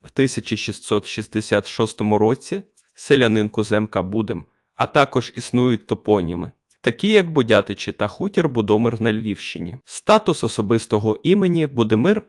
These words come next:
в Україні було відновлено лише в тисяча дев'ятсот шістдесят сьомому році. Ім'я Будимис, яке також має слов'янське походження, виникло на основі польського запису західноукраїнського топоніма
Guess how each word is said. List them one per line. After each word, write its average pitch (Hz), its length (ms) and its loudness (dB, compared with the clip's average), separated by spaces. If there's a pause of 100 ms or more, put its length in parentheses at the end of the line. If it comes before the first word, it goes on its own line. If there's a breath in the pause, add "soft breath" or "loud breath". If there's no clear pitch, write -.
(140)
в 131 100 -12
Україні 117 520 2
було 107 340 2
відновлено 110 600 0
лише 110 260 -2
в - 100 -4
тисяча - 500 -4
дев'ятсот 104 580 -2
шістдесят - 640 -4
сьомому 107 400 2
році. 175 460 0 (100)
Ім'я 117 380 2
Будимис, 107 680 -2
яке 110 300 0
також 208 460 -2
має 101 240 4
слов'янське 139 680 -2
походження, 101 720 -2 (200)
виникло 127 500 2
на 104 120 0
основі 107 420 -2
польського 113 580 -2
запису 120 460 0
західноукраїнського 104 1120 -2
топоніма 107 680 -2